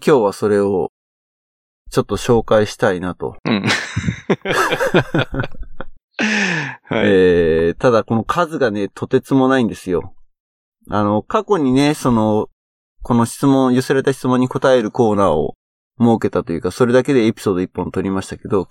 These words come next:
Speaker 1: 今日もなんか、答えてたらそんな時間じゃ終わんないんじゃないかぐらいなね。
Speaker 2: うん。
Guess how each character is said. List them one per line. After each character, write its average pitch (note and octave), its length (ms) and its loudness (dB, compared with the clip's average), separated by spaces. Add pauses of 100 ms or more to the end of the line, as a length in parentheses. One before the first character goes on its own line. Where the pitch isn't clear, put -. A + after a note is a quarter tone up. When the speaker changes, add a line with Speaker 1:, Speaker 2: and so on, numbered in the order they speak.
Speaker 1:
今 C3+ 140 2
日 G2+ 60 -4
も G2 60 -2
な F#2 120 -2
ん F2 80 -10
か、 D2+ 180 -6 (460)
答 D3 260 0
え D3 60 2
て B2+ 80 -12
た A2+ 100 2
ら F#2+ 80 0
そ A#2 220 0
ん B2 140 4
な B2 140 4
時 A2 140 -2
間 A2+ 220 0
じ A2 60 4
ゃ G#2 40 6
終 G2+ 140 6
わ A2+ 120 2
ん - 40 2
な A2 80 2
い A2 100 0
ん G#2+ 80 0
じ G#2 100 -2
ゃ G2+ 40 0
な G2+ 100 -2
い G2 60 -4
か G2+ 120 2
ぐ G2 80 2
ら D2+ 100 0
い A1+ 60 -6
な G#1 100 -10
ね。 D#2+ 260 -14
Speaker 2:
う A#2 80 0
ん。 G#2+ 420 -2